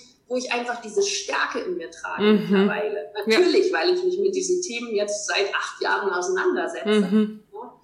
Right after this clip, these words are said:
Speaker 1: Aber du hast ja eben kurz die Glaubenssätze angesprochen, das war schon auch viel. Also die immer wieder aufzulösen.
Speaker 2: Ja.
Speaker 1: Wenn wir jetzt beim Bauchbeispiel bleiben, was ist wirklich schön und wie muss ich wirklich sein
Speaker 2: Mhm.
Speaker 1: und wie darf ich auch sein und ist mein Wert davon abhängig, ja,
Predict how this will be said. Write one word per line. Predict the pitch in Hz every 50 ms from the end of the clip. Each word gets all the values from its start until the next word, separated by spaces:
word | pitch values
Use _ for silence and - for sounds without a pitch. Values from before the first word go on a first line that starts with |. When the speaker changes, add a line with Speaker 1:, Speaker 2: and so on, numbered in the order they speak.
| _ _ _ _ _ _ _ -
Speaker 1:
Aber | 240 247 254 254 254 254 247 240
du | 254 247
hast | 254 - -
ja | -
eben | - 240 240 240 240
kurz | 262 247 -
die | - -
Glaubenssätze | - 208 - - - 330 320 320 320 311 302 - - - 247
angesprochen, | 247 240 240 240 - - 247 220 226 226 208
das | - 214 - - 196
war | 196 196
schon | 196 - - 202 208 202 202 - 175
auch | 170 175 - - - -
viel. | - 330 302 - - - - - 339
Also | - 359 359 -
die | - - - - -
immer | 247 277 277 254 214 196
wieder | 214 208 202 185 - - 175
aufzulösen. | 180 180 180 - - - 180 180 180 160 151 - - 208
Speaker 2:
Ja. | 208 202 - - - - - - _
Speaker 1:
Wenn | - 208 247 -
wir | 208
jetzt | 202 - - -
beim | - - 185
Bauchbeispiel | 185 - - 403 - - 349 359 370 370 - - 370 370
bleiben, | 370 349 349 359 359 370
was | 381 392 - 392
ist | 381 - -
wirklich | 370 370 - - - - - - - - -
schön | - 220 226 208 - -
und | 175 180 180 190
wie | 220 240
muss | 208 196 196 185
ich | 185 - -
wirklich | 180 180 - - 185 - - -
sein | - 170 175 185 196 208 220
Speaker 2:
Mhm. | 214 190 185 214 208 208
Speaker 1:
und | 202 -
wie | - - -
darf | - - 160 190 240 269 - -
ich | 370 - -
auch | - 175 180 180
sein | 180 - - - 175 180 180 175
und | 175 - 180 - - - _ _ _ _ _ _ _ _
ist | - - - - 285
mein | 247 202 196 190 185 185 185
Wert | 196 226 - - 269 262 262 -
davon | 208 196 196 - 196 175 175
abhängig, | - - 254 - 254 262 214 196 202 180 170 - - - -
ja, | 185 190 190 202 226 214 196 - - - - -